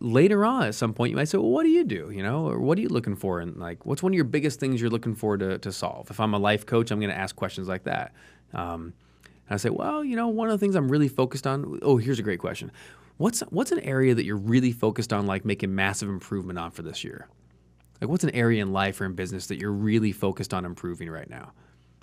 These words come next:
And I, I like that because even if I'm not selling something, it, it gets a good conversation going, right? 'Cause someone goes, "Well, you know, honestly, like, this year is the year of health for me."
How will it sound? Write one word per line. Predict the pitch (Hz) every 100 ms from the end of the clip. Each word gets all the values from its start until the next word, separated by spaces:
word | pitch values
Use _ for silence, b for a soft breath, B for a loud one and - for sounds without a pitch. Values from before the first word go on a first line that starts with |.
| -
And | 151
I, | -
I | - 233
like | 320 -
that | 92 -
because | - 117
even | - 202
if | 220
I'm | 135
not | 135
selling | - 98 113 127
something, | 151 151 165 185 B B B B B
it, | 139 120
it | 139
gets | 165 180
a |
good | 123 123
conversation | 123 110 95 104 104 - 87
going, | 76 71 - b b b
right? | 104 104 117
'Cause | 104 -
someone | - 120 117
goes, | 110 107
"Well, | 120 123
you | 120
know, | 127
honestly, | 104 120 131 165
like, | 117 104
this | 117 131
year | 131 151
is | 127
the | 110
year | 101 107
of | 92
health | 98 98
for | - 90
me." | 69 -